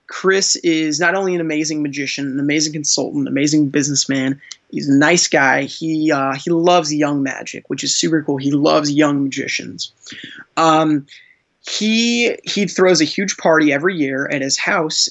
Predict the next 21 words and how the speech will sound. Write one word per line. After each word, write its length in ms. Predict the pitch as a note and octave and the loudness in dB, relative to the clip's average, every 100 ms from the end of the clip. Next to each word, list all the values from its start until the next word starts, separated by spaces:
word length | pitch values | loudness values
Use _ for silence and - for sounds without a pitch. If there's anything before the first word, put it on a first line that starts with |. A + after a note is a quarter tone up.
| D#3+ | -2
and 120 | D3+ | 0
I 60 | |
should 240 | F3 - G#3 | 0 -2 -2
say 140 | G#3+ | -2
house, 280 | F3+ D#3+ D#3+ | 0 0 -2
it's 160 | - A#3+ | -6 -2
more 140 | A#3+ | 0
like 160 | A3 E3 | 0 0
a 60 | |
mansion. 580 | D3+ C#3 C#3+ - C#3 C3 - | 0 -2 -4 -4 -4 -4 -2
I 80 | |
mean, 180 | D#3+ D#3 | 2 4
this 140 | E3 - | 2 2
guy, 480 | F3+ E3 D#3+ D3+ - _ - | 2 2 2 -2 -8 _ -16
he 220 | - F#3 | -6 -4
has 400 | E3 E3+ D#3+ D3+ | 0 2 2 0
a 80 | D3+ | -4
secret 480 | - F3+ - E3+ C#3+ | -4 -4 -2 -2 -2
room 480 | C#3+ D3+ D#3 D#3+ D#3 | -2 0 2 0 0
where, 160 | D3 | 0
like, 160 | C3+ C3+ | 0 -4